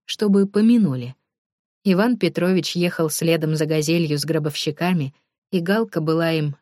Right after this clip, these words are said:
неуёмным и говорливым, очень за всё благодарна. Сложили подвядшие гвоздики в ноги под кружевной простынёй, забили крышку гвоздями, засыпали землёй. До горизонта,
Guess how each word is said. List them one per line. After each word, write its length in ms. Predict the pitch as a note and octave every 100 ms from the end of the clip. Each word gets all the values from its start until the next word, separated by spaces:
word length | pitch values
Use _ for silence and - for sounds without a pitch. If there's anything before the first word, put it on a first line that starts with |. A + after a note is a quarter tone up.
| -
неуёмным 800 | F#3+ F3+ E3+ F3+ F3 D#3 D3+ -
и 60 | F#3
говорливым, 760 | E3 E3 D#3+ F3+ G#3+ D3+ C3+ - _ _
очень 460 | - C4 - D#3 D#3
за 140 | D3+
всё 300 | D#3 - G3
благодарна. 800 | F#3 F#3 F#3 G3+ D3+ C3+ C3 C3+ - _ _ _ _ _ _ _ _ _ _
Сложили 560 | - G#3 G3 B3+ A#3
подвядшие 720 | - E3+ D#3+ F#3+ G3 - E3+
гвоздики 600 | D#3 E3 D#3 D#3 G3 G3
в 100 | D3+
ноги 300 | D#3 F3 E3+
под 220 | D3+ D3
кружевной 580 | - D#3+ D3+ D#3 E3 F3
простынёй, 760 | D3+ C#3+ - C#3+ C#3 D3+ D3 - _ _ _ _
забили 500 | F#3 F3+ D#3 E3+ E3+
крышку 420 | D3 F3 D#3+ F3
гвоздями, 760 | D#3+ D#3+ D3+ D3+ F3+ E3+ C#3 - _ _ _ _ -
засыпали 720 | D#3+ D3+ - C#3 - E3 E3
землёй. 600 | E3 F#3 D3+ C3 C#3 - _ _ _ _ _ _ _ _ _ _
До 160 | G3 F#3+
горизонта, 800 | F#3+ G3 F3 G#3+ G#3+ G3 C3+